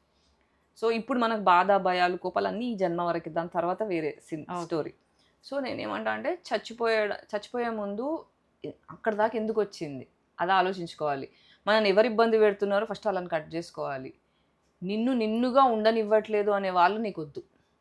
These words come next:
Speaker 1: నువ్వు, నువ్వు ఆథెంటిక్‌గా నీ నిజం నువ్వు మాట్లాడగలిగే ఇంట్లో ఉండు, ఆ రిలేషన్‌షిప్‌లో ఉండు, లేదా బయటికి వచ్చేయి. నీ ఫ్రీడమ్‌ని, ఒకరిని ఇబ్బంది పెట్టని నీ ఫ్రీడమ్‌ని నువ్వు ఎంజాయ్ చేయి. నీ రి-, నీ నిజం నువ్వు మాట్లాడు, నీ కోరికలు నువ్వే తీర్చుకో.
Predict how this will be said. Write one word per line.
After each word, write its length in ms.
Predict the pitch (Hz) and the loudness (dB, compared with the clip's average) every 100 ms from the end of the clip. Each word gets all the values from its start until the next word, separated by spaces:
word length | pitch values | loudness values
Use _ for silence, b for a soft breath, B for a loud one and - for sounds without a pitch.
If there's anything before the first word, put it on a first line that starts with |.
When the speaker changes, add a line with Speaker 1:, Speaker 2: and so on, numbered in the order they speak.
| _ _ _ - | _ _ _ -10
Speaker 1:
నువ్వు, 300 | 180 180 240 | -8 -6 -4
నువ్వు 240 | 254 226 220 | -2 0 4
ఆథెంటిక్‌గా 680 | 160 - 226 226 214 208 247 | 4 4 0 0 -2 2 2
నీ 140 | 208 | 2
నిజం 320 | 180 175 202 233 | 0 4 4 4
నువ్వు 160 | 220 | 0
మాట్లాడగలిగే 840 | 180 165 175 202 202 196 185 185 185 | 2 2 2 4 4 2 0 2 2
ఇంట్లో 440 | 175 180 175 208 | 0 -4 -2 0
ఉండు, 320 | 190 180 156 156 _ - | 0 -2 -6 -8 _ -6
ఆ 60 | |
రిలేషన్‌షిప్‌లో 720 | 170 170 180 196 196 190 175 175 | -2 0 -2 -4 -10 -10 -6 -6
ఉండు, 180 | 151 151 | -4 -4
లేదా 280 | 160 160 | -4 -2
బయటికి 320 | 202 147 156 147 | -2 -2 -4 -10
వచ్చేయి. 320 | - 135 - _ _ b b b b | -10 -16 -16 _ _ b b b b
నీ 100 | 196 214 | -6 -6
ఫ్రీడమ్‌ని, 640 | - 180 185 196 185 175 165 _ - 175 | -6 -2 4 4 4 0 -4 _ -4 0
ఒకరిని 360 | 220 214 208 | 8 8 6
ఇబ్బంది 340 | 190 175 220 220 | 4 4 4 2
పెట్టని 500 | 202 - - 202 220 | 0 0 4 4 4
నీ 120 | 208 196 | -2 0
ఫ్రీడమ్‌ని 400 | 175 175 185 185 | 0 0 0 -4
నువ్వు 180 | 156 | -6
ఎంజాయ్ 300 | 143 147 143 | -6 -4 -4
చేయి. 220 | 143 127 - 165 | -6 -10 -10 -4
నీ 160 | 175 170 | 0 2
రి-, 280 | 165 170 - | 4 4 2
నీ 120 | 196 | 0
నిజం 320 | 220 185 190 214 | 2 2 2 2
నువ్వు 160 | 185 151 | -2 -4
మాట్లాడు, 500 | 139 147 147 139 - b b b 190 | -6 -4 -4 -2 -6 b b b -6
నీ 80 | |
కోరికలు 480 | 202 190 196 220 247 | 4 6 6 6 4
నువ్వే 320 | 220 170 185 190 | 2 0 2 2
తీర్చుకో. 500 | 165 143 143 139 | 0 -2 -10 -8